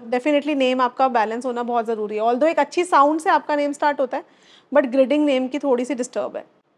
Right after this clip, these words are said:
तो आपके लिए एक रेमेडी भी मैं दे देती हूँ। आप क्या किया करो, ट्यूसडे को आपने मूंग दाल सोक कर देनी है किसी भी मिट्टी के बर्तन में, वेडनेसडे आप उसको बर्ड्स को खिला दो, ठीक है? और एक पिरामिड ग्रीन aventurine वियर करो, not a normal one, पिरामिड।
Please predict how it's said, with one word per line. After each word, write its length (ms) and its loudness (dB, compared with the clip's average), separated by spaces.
तो 80 4
आपके 420 0
लिए 180 4
एक 200 0
रेमेडी 400 2
भी 80 -2
मैं 180 -2
दे 120 2
देती 240 -2
हूँ। 100 -6
आप 160 0
क्या 200 4
किया 200 0
करो, 180 0
ट्यूसडे 360 0
को 100 2
आपने 280 2
मूंग 260 2
दाल 160 4
सोक 220 0
कर 120 2
देनी 320 -2
है 80 -8
किसी 220 -2
भी 80 0
मिट्टी 240 -2
के 100 0
बर्तन 320 0
में, 140 -6
वेडनेसडे 500 2
आप 180 2
उसको 180 -4
बर्ड्स 280 -4
को 100 -6
खिला 200 -8
दो, 180 -16
ठीक 100 -6
है? 60 -4
और 400 2
एक 280 -2
पिरामिड 580 6
ग्रीन 320 2
aventurine 540 2
वियर 200 2
करो, 240 -6
not 220 4
a 60 4
normal 420 2
one, 160 -6
पिरामिड। 340 0